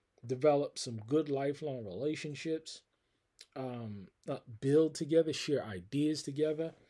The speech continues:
You're not gonna get that from people that are lazy, pessimistic, uh, uh, ungrateful, unhappy, unholy, um, uh, truce breakers, um, deceivers, liars, manipulators,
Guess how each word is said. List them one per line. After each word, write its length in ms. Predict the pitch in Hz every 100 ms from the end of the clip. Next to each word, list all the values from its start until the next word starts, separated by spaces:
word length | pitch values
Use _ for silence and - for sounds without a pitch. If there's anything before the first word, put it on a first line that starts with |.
| - - -
You're 140 | 143 156
not 140 | 165
gonna 160 | 165 143
get 240 | 139 160
that 280 | 151 139 -
from 360 | 147 127 123 120 - -
people 340 | 156 139 139
that 200 | 131 127
are 120 | 117
lazy, 560 | 113 123 131 139 147 151 -
pessimistic, 880 | 147 135 127 131 135 - 143 139 - - - _ _
uh, 300 | 127 127 117 110 -
uh, 180 | 123 - 143
ungrateful, 760 | 143 123 135 143 123 160 151
unhappy, 640 | 131 147 139 147 143 156 -
unholy, 680 | 143 143 156 147 151 147 139 - - _ -
um, 580 | 139 131 123 117 107 110 -
uh, 140 | 110 -
truce 400 | - 160 160 -
breakers, 680 | 139 151 139 151 147 - - _ _ _ _ -
um, 480 | 139 127 123 117 110
deceivers, 720 | 113 - 185 170 156 156 151
liars, 680 | 127 135 156 156 160 156 -
manipulators, 1000 | 113 110 147 170 165 160 156 156 160 -